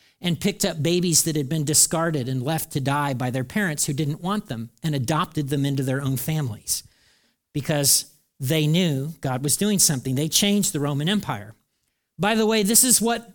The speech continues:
the American political left and the American political right get wrong. They have an erroneous view of the future. Both the political left in America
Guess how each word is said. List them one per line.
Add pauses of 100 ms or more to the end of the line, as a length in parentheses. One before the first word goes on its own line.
the
American
political
left (680)
and
the
American
political
right (380)
get
wrong. (1200)
They
have
an
erroneous
view
of
the
future. (600)
Both
the
political
left
in
America